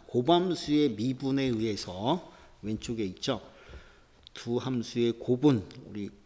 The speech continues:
수투에서 배운 거 에프엑스 곱하기 지엑스를 미분하세요.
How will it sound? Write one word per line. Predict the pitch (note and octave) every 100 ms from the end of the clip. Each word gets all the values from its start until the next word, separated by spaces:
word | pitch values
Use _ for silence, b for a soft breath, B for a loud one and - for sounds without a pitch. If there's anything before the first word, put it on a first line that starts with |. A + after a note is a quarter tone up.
| _ _ _ _
수투에서 | - - - F#3 D#3 C#3+
배운 | - A#2 B2 A#2
거 | G2+ A#2+ F3 G3+ - -
에프엑스 | - C3+ B2 -
곱하기 | C3+ - D3 D3 F3+
지엑스를 | - D3 C3+ - C#3+ D#3+
미분하세요. | C#3+ D3+ F3 E3+ C#3+ A#2+